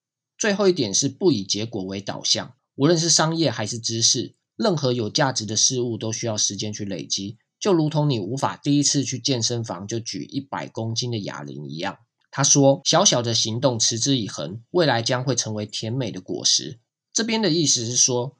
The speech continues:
除了关注结果，这种情况会很让人在意K P I数值，而这位大佬建议大家更要专注于过程哦，也就是采取了什么样的行动。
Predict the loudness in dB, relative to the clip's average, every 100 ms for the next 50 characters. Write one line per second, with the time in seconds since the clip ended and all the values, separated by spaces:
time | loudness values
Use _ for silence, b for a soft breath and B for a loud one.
0 | _ -2 2 4 4 4 2 0 0 0
1 | -2 -4 -4 _ -2 0 0 0 2 2
2 | 2 0 -2 -2 -2 0 0 -2 -2 -2
3 | -2 -6 -8 -8 -4 -4 -2 -4 -4 -2
4 | -4 -4 -12 _ _ -4 0 2 2 2
5 | 2 2 -2 -2 0 0 0 0 -2 -4
6 | -2 0 2 0 0 0 0 -2 -4 -2
7 | 0 0 -2 -4 -8 -12 -14 _ -2 0
8 | 0 0 -2 -2 -2 -2 0 0 -2 -2
9 | 0 0 2 0 0 -4 -4 -4